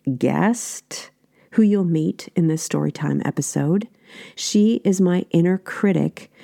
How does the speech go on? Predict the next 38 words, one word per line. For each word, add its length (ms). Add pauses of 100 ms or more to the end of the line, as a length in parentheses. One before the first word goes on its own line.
(160)
who 160
I've 200
named 500 (240)
Judgy 680 (180)
Janet, 600 (500)
J 300
J 280
for 220
short. 480 (580)
She 480
is 140
the 80
most 400
critical, 840 (260)
judgmental 880
part 240
of 100
me 180
that 200
believes 460
that 100
unless 400
I 100
am 200
perfect, 800 (380)
that 120
I'm 140
not 160
worthy 340
of 140
love. 400 (520)
You 280
might 260
have 540
a 60
Judgy 360
Janet 460
too. 380